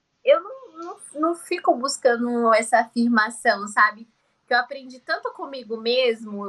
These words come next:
eu tenho tão, é, entrado numa jornada de autoconhecimento e tudo mais, que não é qualquer coisinha que,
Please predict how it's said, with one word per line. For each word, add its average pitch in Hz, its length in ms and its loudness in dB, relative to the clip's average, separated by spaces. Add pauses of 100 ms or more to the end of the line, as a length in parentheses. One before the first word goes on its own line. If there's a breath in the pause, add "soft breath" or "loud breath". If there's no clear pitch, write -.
(140)
eu 208 140 -8
tenho 226 320 4
tão, 269 800 -2 (540 soft breath)
é, 208 500 2 (340)
entrado 220 480 -2
numa 220 220 -12
jornada 226 420 -4
de 214 140 -4
autoconhecimento 226 1500 -4
e 208 60 -20
tudo 208 320 -12
mais, 240 360 2 (420)
que 302 100 -10
não 330 120 2
é 349 140 6
qualquer 339 300 -4
coisinha 247 520 -8
que, 226 720 -6